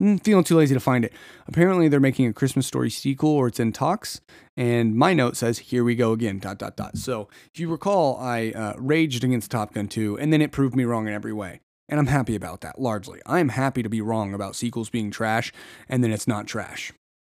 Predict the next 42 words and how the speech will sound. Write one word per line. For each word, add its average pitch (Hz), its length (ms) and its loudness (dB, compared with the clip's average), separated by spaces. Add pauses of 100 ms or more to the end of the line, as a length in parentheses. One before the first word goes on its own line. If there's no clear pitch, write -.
(140)
Because 139 180 4
then 156 140 6
that 139 140 2
means 135 160 4
there's 123 160 0
good 127 160 0
content 113 340 -4
out 104 140 -6
there. 104 220 -4
I 113 120 -6
enjoyed 107 360 -2
it, 98 180 -8
and 113 140 -6
I'm, 104 240 -4 (480)
uh, 104 220 -4
not 135 220 4
gonna 135 140 -2
get 123 120 -4
blackpilled. - 520 -4 (300)
But 107 320 0 (840)
Christmas 143 360 0
Story 131 220 0
sequel, 117 520 -2 (840)
you, 165 220 -2 (160)
<sighs> - 140 -12
the 151 120 -2
odds 143 340 2
are 139 100 4
against 123 360 -2
it, - 100 -14
right? 113 280 -4
It's 117 160 -10
gonna 123 200 -2
be 120 320 -2 (1000)
just - 300 -2
not 113 340 -2
good. 131 220 -10
Just 156 220 0
leave 165 340 -2
things 147 320 2
alone. 110 500 -4 (1000)
Just - 460 -2